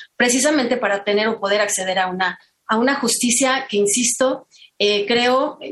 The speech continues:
yo, yo terminaría con esto, este, maestro Diego, esta justicia se tiene que ver,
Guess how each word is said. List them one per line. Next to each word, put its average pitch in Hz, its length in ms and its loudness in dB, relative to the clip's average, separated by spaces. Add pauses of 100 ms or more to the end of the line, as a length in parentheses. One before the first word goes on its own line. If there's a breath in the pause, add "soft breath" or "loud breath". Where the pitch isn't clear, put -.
(200)
yo, 208 240 -2
yo 208 160 -2
terminaría 202 640 0
con 196 160 -2
esto, 214 300 -2
este, 208 240 -4
maestro 196 340 -2
Diego, 208 380 0 (240 loud breath)
esta 262 220 -2
justicia 240 600 0
se 233 140 -2
tiene 262 240 0
que 254 120 0
ver, 240 360 0